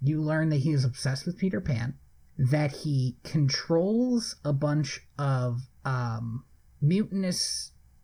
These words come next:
pirates purely through fear, and that he will kill them just offhand. And then you learn that he has a secret bane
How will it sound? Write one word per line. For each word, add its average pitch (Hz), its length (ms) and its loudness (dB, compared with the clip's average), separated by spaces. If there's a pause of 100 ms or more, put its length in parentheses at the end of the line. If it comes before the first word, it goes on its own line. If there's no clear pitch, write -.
pirates - 880 -2 (260)
purely 202 520 2
through 160 280 0
fear, 139 600 -2 (380)
and 175 180 6
that 170 200 4
he 185 160 2
will 165 200 0
kill 196 300 4
them 135 380 6 (120)
just 160 240 2
offhand. 131 640 -2 (460)
And 147 180 4
then 240 180 4
you 262 140 8
learn 131 500 2 (280)
that 160 140 0
he 165 120 0
has 151 240 2
a 143 60 2
secret - 640 -4
bane 131 540 0